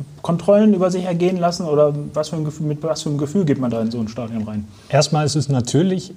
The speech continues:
Speaker 2: völlig ungewohnt, dass man ohne Anreisestress zu den Stadien kommt. Also man kennt das normalerweise, die anderen Fans und, und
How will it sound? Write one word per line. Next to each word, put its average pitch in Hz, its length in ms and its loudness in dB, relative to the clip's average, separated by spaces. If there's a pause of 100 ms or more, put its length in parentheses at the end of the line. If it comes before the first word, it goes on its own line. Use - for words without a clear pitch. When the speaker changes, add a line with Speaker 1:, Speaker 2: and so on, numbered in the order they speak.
Speaker 2:
völlig 147 440 2
ungewohnt, 143 480 2
dass 127 160 -2
man 123 180 2
ohne 143 400 0
Anreisestress 120 920 0 (340)
zu 139 220 4
den 117 140 6
Stadien 117 440 2
kommt. 110 240 -2
Also 113 220 0
man 110 280 -2
kennt 127 180 -2
das 120 140 -6
normalerweise, 120 680 0
die 117 300 0 (600)
anderen 131 360 4
Fans 143 580 2
und, 135 400 -2
und 156 420 -8